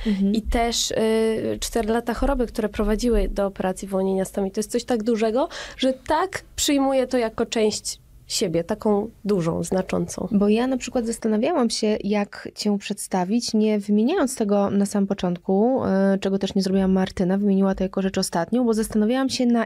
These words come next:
Speaker 1: ile ciebie to definiuje i czy dla ciebie to nie jest krzywdzące, że czasem to wychodzi na prowadzenie w jakichś materiałach medialnych na przykład. Rozumiem, że nie.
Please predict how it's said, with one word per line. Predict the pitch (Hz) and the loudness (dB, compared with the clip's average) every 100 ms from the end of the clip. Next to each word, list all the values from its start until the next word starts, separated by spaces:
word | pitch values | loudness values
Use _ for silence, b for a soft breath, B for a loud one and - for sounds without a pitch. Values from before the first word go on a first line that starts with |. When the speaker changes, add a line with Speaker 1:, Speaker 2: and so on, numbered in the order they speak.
| - | 2
Speaker 1:
ile | 262 311 302 | 4 2 0
ciebie | - 269 269 | 0 0 2
to | 240 | 2
definiuje | 240 247 247 233 202 190 247 - | 0 2 4 4 4 4 2 0
i | 240 | -2
czy | 247 | -2
dla | 240 233 | -2 -2
ciebie | 262 262 | 0 0
to | 254 | 2
nie | 247 | 2
jest | 247 | 0
krzywdzące, | - - 226 202 277 339 240 202 214 | -4 -4 0 2 2 2 2 2 0
że | 247 226 | 0 -2
czasem | 220 190 - 233 359 B B B - | -2 -2 -2 0 0 B B B -4
to | 277 | -2
wychodzi | 262 277 247 247 | 0 0 2 2
na | 247 | 2
prowadzenie | 240 214 190 175 - - - | 0 0 0 0 -2 -4 -6
w | - | -6
jakichś | 196 196 | -4 -2
materiałach | 190 190 185 180 175 | -2 0 0 0 -2
medialnych | 175 165 143 - - | 0 0 0 -4 -6
na | - | -8
przykład. | - - - | -6 -6 -4
Rozumiem, | 226 262 370 320 | -2 0 0 0
że | 240 | 0
nie. | 160 | 0